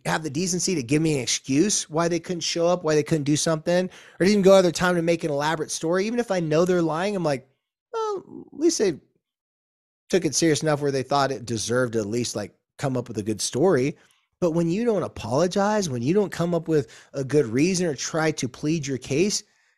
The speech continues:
it's, "Uh, whatever, I'll just ghost him. No, it's whatever." Well, then your reputation will be one of a person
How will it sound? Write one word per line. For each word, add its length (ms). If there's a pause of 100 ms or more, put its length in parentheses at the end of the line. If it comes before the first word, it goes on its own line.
(180)
it's, 220
"Uh, 340
whatever, 360
I'll 100
just 160
ghost 320
him. 200 (180)
No, 260 (720)
it's 180
whatever." 520 (540)
Well, 100
then 160
your 160
reputation 720
will 120
be 420
one 480
of 380
a 40
person 680